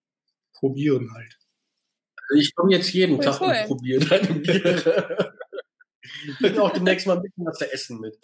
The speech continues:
Speaker 2: Was hältst du von Currywurst?
Speaker 1: Currywurst ist super. Ja.
Speaker 3: Hey, die versprichst du mir schon seit keine Ahnung wann und ich hab sie immer
Speaker 2: Du
Speaker 3: noch
Speaker 2: hast
Speaker 3: nicht.
Speaker 2: sie immer noch nicht. Aber bald ist ja
Speaker 3: Ja.
Speaker 2: Weihnachten.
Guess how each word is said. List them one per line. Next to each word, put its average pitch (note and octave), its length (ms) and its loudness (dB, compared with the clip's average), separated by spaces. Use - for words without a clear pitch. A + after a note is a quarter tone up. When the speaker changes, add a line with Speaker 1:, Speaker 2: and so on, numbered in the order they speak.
Speaker 2:
Was E3 200 -2
hältst F3+ 260 0
du F3+ 40 -4
von D#3 240 -6
Currywurst? D3 1000 -2
Speaker 1:
Currywurst E3+ 400 0
ist - 60 -12
super. D#3 240 -8
Ja. - 80 4
Speaker 3:
Hey, C#4+ 560 4
die F4 100 2
versprichst G#4 520 -4
du F#4+ 60 -10
mir F#4+ 140 -4
schon F#4 220 -8
seit G#4 220 -12
keine F#4 220 -8
Ahnung D4+ 260 -6
wann B3 160 -6
und - 120 -6
ich D#4 120 -14
hab C#4+ 100 -8
sie C#4 140 -18
immer G#4+ 120 -8
Speaker 2:
Du F4+ 60 0
Speaker 3:
noch F3+ 100 4
Speaker 2:
hast - 160 2
Speaker 3:
nicht. C#4 80 -6
Speaker 2:
sie C4 40 -4
immer C#4+ 220 4
noch C#3+ 240 4
nicht. A#2+ 260 -6
Aber C3+ 180 -2
bald D3+ 220 2
ist C#3 120 -8
ja C3 60 2
Speaker 3:
Ja. C4+ 80 2
Speaker 2:
Weihnachten. - 360 -10